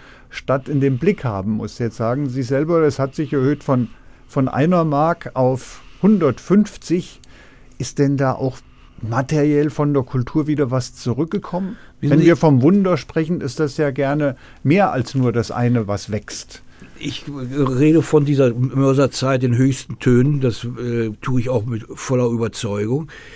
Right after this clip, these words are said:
Speaker 2: Die haben begriffen, dass die sogenannte Umweltrentabilität, äh, sofort einsetzt, wenn sie Qualität bieten. Und alle Studien, die, äh,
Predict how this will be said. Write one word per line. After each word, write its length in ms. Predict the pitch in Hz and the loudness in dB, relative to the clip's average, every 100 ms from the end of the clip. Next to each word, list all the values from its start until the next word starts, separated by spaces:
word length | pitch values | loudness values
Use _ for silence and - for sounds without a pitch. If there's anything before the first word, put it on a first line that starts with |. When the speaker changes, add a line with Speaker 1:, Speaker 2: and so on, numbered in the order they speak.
| - - - | -20 -8 0
Speaker 2:
Die 140 | 139 | 2
haben 280 | 151 170 165 | 4 4 4
begriffen, 720 | 156 139 135 208 - 107 - - | 2 2 4 4 2 -4 -6 -6
dass 200 | 113 110 | -4 -4
die 120 | 131 | -4
sogenannte 540 | 120 139 143 135 131 131 | -2 0 2 0 0 -2
Umweltrentabilität, 1500 | 170 180 123 104 95 104 101 101 104 101 104 - 120 135 143 - - - - - | 0 2 4 2 0 -4 -2 -4 -4 -4 -6 -2 0 0 -2 -14 -20 -20 -16 0
äh, 220 | 135 127 | 2 4
sofort 640 | 117 139 - 147 - - | 4 4 4 0 0 -4
einsetzt, 600 | 147 147 139 107 123 - | 0 0 0 0 -4 -2
wenn 120 | 127 123 | -4 -2
sie 120 | 123 | -4
Qualität 680 | - 120 120 - 120 120 - | -4 -4 -4 -6 -6 -8 -12
bieten. 420 | 104 107 92 82 - - - - | -12 -12 -14 -18 -20 -20 -14 -4
Und 180 | 123 - | -4 -2
alle 280 | 147 180 214 | 0 2 2
Studien, 680 | - - 180 156 120 95 90 | 0 -4 -2 -2 -2 -4 -6
die, 180 | 104 104 | -10 -10
äh, 260 | 120 123 | -12 -14